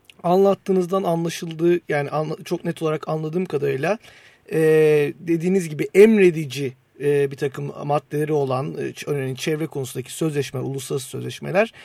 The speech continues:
e, teknik veya ekonomik anlamda yapılmış uluslararası sözleşmelerden daha üstün ve öncelikli olarak, e,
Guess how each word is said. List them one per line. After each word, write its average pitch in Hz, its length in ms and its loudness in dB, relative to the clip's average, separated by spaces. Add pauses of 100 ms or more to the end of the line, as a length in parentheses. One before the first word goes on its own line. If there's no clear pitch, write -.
(240)
e, 139 340 -2
teknik 175 640 -4
veya 143 240 0
ekonomik 143 440 -4
anlamda 135 380 -2
yapılmış 131 380 -6
uluslararası 139 420 -8
sözleşmelerden 151 560 -4
daha 180 240 6
üstün 180 460 -4
ve 196 220 4 (280)
öncelikli 165 540 4
olarak, 165 300 2 (160)
e, 165 60 0